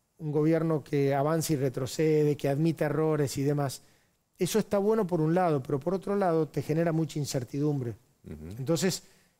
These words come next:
Speaker 1: lo que la Argentina, lo que el mundo busca de Argentina es saber a dónde vamos en un año, en dos años, en cinco años,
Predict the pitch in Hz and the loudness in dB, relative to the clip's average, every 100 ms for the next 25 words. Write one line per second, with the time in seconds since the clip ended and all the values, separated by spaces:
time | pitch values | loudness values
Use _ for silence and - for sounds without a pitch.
0 | _ 156 143 143 - 135 135 127 147 131 | _ -4 0 0 0 0 0 0 -2 0
1 | 180 175 170 - - 147 135 135 123 131 | 2 2 0 -6 -12 -6 -2 -2 -2 -2
2 | 131 185 220 175 151 156 - 147 143 139 | 0 2 2 2 2 2 0 0 2 0
3 | 160 151 135 156 147 147 135 143 160 190 | 0 -2 -2 -2 0 0 -2 0 0 0
4 | 202 _ _ _ 143 151 190 165 156 147 | -6 _ _ _ -2 0 2 2 2 0
5 | 139 135 135 139 147 139 135 131 123 147 | -4 -4 -2 -2 0 -2 -2 -4 -4 -2
6 | 143 131 - 131 117 143 123 151 139 131 | -2 -4 -6 -8 -6 -6 -4 -2 -2 -4
7 | 120 | -8